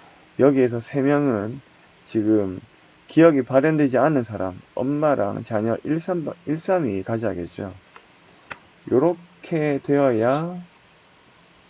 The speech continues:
세 명의 표현형이 같아지고,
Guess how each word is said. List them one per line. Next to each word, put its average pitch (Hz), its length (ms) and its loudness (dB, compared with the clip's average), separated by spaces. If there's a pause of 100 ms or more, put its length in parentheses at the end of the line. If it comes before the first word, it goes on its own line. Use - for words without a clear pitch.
(1500)
세 - 200 -8
명의 147 460 2
표현형이 143 520 -2
같아지고, 113 840 -6